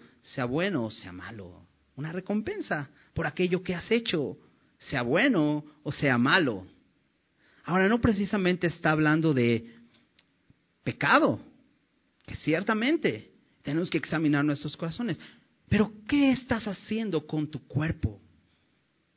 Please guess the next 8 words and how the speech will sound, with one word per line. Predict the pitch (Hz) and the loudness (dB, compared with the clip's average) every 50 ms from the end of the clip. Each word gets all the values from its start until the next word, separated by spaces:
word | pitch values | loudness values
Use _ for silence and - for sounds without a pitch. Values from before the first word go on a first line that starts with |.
| _ _ _ _ _ _ _ _ _ _ - _ _ _ _ - | _ _ _ _ _ _ _ _ _ _ -20 _ _ _ _ 2
¿Cómo | - 262 269 277 277 269 262 | 4 6 6 6 6 4 2
usas | - 240 240 226 - 220 - - 180 - - | 2 2 2 2 2 -2 -4 -6 -10 -6 -2
hoy | 190 226 269 269 - | 2 2 2 2 0
tu | - 170 156 | -2 -4 0
cuerpo? | - 151 147 135 127 - - 98 80 - - _ _ _ _ _ _ _ _ _ _ _ _ _ _ _ _ _ _ _ _ _ _ _ _ _ _ _ _ _ _ _ | 6 6 6 6 6 2 0 -4 -4 -10 -20 _ _ _ _ _ _ _ _ _ _ _ _ _ _ _ _ _ _ _ _ _ _ _ _ _ _ _ _ _ _ _
¿Le | 139 127 123 - - - - | -14 -12 -12 -10 -12 -10 -6
sirves? | 151 151 156 170 170 202 208 - - - - - - _ _ _ _ _ _ _ _ _ _ _ _ - | -4 -2 -2 -2 -4 -6 -10 -14 -18 -20 -20 -20 -20 _ _ _ _ _ _ _ _ _ _ _ _ -16
¿Estás | - 135 - - 208 208 | -16 -16 -10 -8 -8 -8